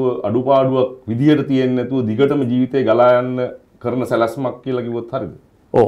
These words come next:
Speaker 2: මානව ආර්ථික වටිනාකමක් කියලා දෙයක් තියෙනවා. ඕනම පුද්ගලයෙක්ගේ ආර්ථික වටිනාකමක් තියෙනවා. ආර්ථික
Speaker 1: හ්ම්.
Speaker 2: වටිනාකම නම්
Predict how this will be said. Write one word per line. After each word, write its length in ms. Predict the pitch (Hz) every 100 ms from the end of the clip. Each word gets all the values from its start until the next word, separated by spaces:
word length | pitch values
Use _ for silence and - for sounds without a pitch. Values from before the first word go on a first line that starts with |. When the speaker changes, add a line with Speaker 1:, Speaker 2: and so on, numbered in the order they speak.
| -
Speaker 2:
මානව 420 | 101 107 127 151 160
ආර්ථික 440 | 151 147 147 160
වටිනාකමක් 680 | 147 143 151 143 147 147 -
කියලා 220 | 139 123
දෙයක් 200 | 117 104
තියෙනවා. 220 | 107 104
ඕනම 180 | 117 135
පුද්ගලයෙක්ගේ 560 | 127 120 127 127 143 139
ආර්ථික 300 | 104 131 135
වටිනාකමක් 640 | 120 101 101 95 95 92 -
තියෙනවා. 300 | 95 101 104
ආර්ථික 340 | 92 107 127
Speaker 1:
හ්ම්. 60 | 127
Speaker 2:
වටිනාකම 500 | 123 127 123 123 127
නම් 180 | 135 156